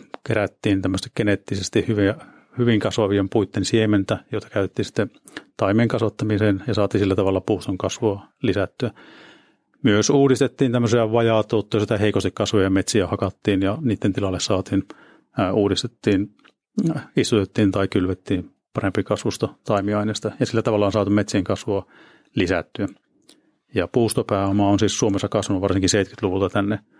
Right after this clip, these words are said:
kaksituhattaluvullekin tultaessa niin hyvin voimakkaasti. Mutta nyt, <clears throat> nykyisellään tilanne on jo se, että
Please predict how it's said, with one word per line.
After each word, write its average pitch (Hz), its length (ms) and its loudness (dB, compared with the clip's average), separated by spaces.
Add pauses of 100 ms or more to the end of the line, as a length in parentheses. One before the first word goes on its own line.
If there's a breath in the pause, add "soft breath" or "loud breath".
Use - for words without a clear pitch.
(280 soft breath)
kaksituhattaluvullekin 95 720 -4
tultaessa 98 460 -2
niin 101 140 0
hyvin 95 220 -2
voimakkaasti. 101 640 -6 (1500 soft breath)
Mutta 139 180 2
nyt, 151 240 0 (220)
<clears throat> 165 220 4
nykyisellään 123 460 2
tilanne 120 300 2
on 117 140 4
jo 110 100 2
se, 127 140 2
että - 380 0